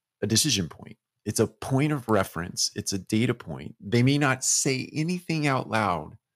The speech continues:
about that dirty top on that fire extinguisher box, but it registers here in that sort of linear line of decision-making as it relates to buying an apartment or renting an apartment. Everything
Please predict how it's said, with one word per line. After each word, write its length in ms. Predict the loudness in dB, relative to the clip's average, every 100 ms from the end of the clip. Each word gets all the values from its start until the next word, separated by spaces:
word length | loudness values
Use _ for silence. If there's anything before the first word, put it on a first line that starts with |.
| _ _ _ _
about 280 | -4 -2 0
that 260 | -2 -6 -4
dirty 400 | -4 -2 -4 -6
top 440 | -8 -2 -2 -2 -8 _ _ -2
on 140 | -2
that 180 | -2 -2
fire 160 | -2
extinguisher 440 | 0 -2 -4 -4 -6
box, 480 | -4 -4 -2 -2 -4 _ _ _ _ _ _ _ -12 -6
but 120 | -2
it 80 | 0
registers 640 | 2 2 2 2 0 0 0
here 400 | -2 -4 -6 -10 _ _ _ _ _ _ -4
in 100 | -2
that 140 | 0
sort 200 | 0 0
of 80 | 0
linear 380 | 2 4 4 4
line 340 | 2 0 0
of 140 | -2
decision-making 720 | -4 -2 0 0 0 -4 -6 -4
as 120 | -4
it 80 | -4
relates 360 | -4 -4 -4
to 80 | -6
buying 360 | -6 -4 -4 -4
an 40 |
apartment 460 | -8 -6 -8 -8 -16 _ _
or 80 | -10
renting 380 | -8 -6 -8 -8
an 60 |
apartment. 380 | -8 -8 -8 -10 _ _ _ _ _ _ _ _ _ _ _ _ _ _ _ _ _ _
Everything 840 | 2 2 4 2 2 0 -2 -2 -12